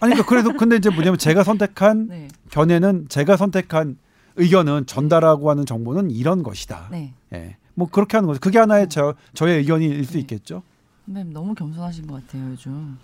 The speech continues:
Speaker 1: 아니에요. 뭐
Speaker 2: 네.
Speaker 1: 그래도 욕먹는데 뭐, 아, 욕먹기 너무 싫어서.
Speaker 2: <laughs> 그래서 설날 지나고 나면 이게
Speaker 1: 네.
Speaker 2: 좀 풀릴까, 풀리면 괜찮아질까 또 걱정되실 것 같아요.
Speaker 1: 네.
Speaker 2: 네.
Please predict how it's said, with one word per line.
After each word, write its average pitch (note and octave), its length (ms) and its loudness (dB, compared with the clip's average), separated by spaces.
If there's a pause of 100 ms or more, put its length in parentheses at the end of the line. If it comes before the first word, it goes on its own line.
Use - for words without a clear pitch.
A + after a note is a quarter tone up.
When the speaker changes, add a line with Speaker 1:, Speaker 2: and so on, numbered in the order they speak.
(220)
Speaker 1:
아니에요. C3+ 260 -6
뭐 C3 220 -6
Speaker 2:
네. D3+ 80 -14
Speaker 1:
그래도 D3+ 360 0
욕먹는데 A#2+ 440 -6
뭐, G#2+ 160 -12
아, - 20 -18 (260)
욕먹기 D#3 300 -2
너무 C3+ 240 0
싫어서. F#3+ 320 -6
Speaker 2:
<laughs> - 880 -18
그래서 G#3+ 560 -6
설날 C#4 300 -6
지나고 G3+ 360 -4
나면 D3+ 400 -8
이게 A#2 120 -4
Speaker 1:
네. A2 60 -4
Speaker 2:
좀 D#3 480 -10
풀릴까, A3 640 -8
풀리면 C4+ 360 -4
괜찮아질까 D3+ 1080 -8 (320)
또 D#3 80 -16
걱정되실 E3+ 580 -8
것 F#3+ 100 -12
같아요. D3+ 580 -10 (100)
Speaker 1:
네. A#2+ 100 4 (120)
Speaker 2:
네. G#2 260 -6